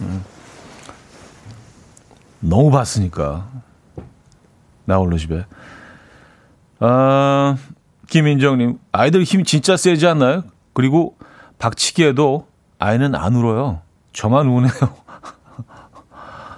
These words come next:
아니, 아이가 바-, 박치기까지 합니까? <laughs> 어, 상당히 활동적인데요. 박치기까지는 안 해봤는데. 예. 요즘 저는 뭐 애들이 조금씩 커지면서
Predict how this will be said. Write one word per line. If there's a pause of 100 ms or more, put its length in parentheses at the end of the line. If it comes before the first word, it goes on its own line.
(340)
아니,
아이가 (680)
바-,
박치기까지
합니까? (360)
<laughs> (680)
어, (100)
상당히
활동적인데요. (960)
박치기까지는
안
해봤는데. (200)
예. (1800)
요즘
저는
뭐
애들이
조금씩
커지면서